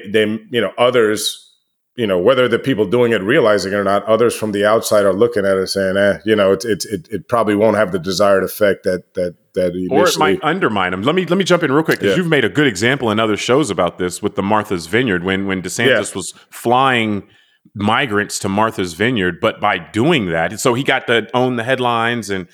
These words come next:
Speaker 2: all, you know, the, his constituencies, you know, they were very happy and cheered him on.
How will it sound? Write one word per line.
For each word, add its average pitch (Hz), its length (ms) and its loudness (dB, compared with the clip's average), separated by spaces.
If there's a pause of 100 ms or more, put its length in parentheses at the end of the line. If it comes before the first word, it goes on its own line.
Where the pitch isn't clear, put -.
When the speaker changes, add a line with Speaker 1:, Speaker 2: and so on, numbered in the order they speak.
(240)
Speaker 2:
all, 110 280 2
you 110 160 2
know, 101 200 2
the, 104 260 0
his 110 220 -4
constituencies, 104 840 -6
you 98 80 -4
know, 90 140 -2
they 95 100 2
were 98 160 0
very 101 220 2
happy 107 480 -2
and 87 140 -4
cheered 117 280 0
him 104 140 0
on. 107 340 0